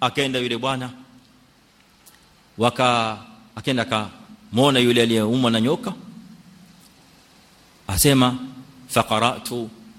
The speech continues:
الحمد لله رب العالمين. Nikamsomea Suratul Hamd, Lillahi Rabbi, Suratul Fatiha. Akawa yomsomea, yomsomea Suratul Fatiha mpaka akamaliza. Akimaliza Suratul Fatiha,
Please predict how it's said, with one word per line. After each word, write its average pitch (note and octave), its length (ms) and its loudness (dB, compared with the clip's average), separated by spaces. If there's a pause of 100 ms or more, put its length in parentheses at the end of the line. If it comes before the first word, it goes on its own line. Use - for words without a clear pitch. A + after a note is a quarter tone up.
(140)
الحمد A2+ 400 0
لله G#2+ 500 0
رب G2+ 200 -4
العالمين. F#2 500 -4 (100)
Nikamsomea B2 640 -2
Suratul A2+ 400 -4
Hamd, G2 160 -6 (200)
Lillahi G2+ 300 0
Rabbi, F#2 200 -6
Suratul C3 360 -4
Fatiha. - 300 -8 (1400)
Akawa A#2+ 240 8
yomsomea, A2 600 4 (200)
yomsomea G#2+ 500 -2
Suratul G#2 280 -8
Fatiha A2+ 360 -4
mpaka G#2 200 -4
akamaliza. F#2+ 580 -4 (400)
Akimaliza C#3+ 600 2
Suratul C3 340 -2
Fatiha, C3+ 520 -2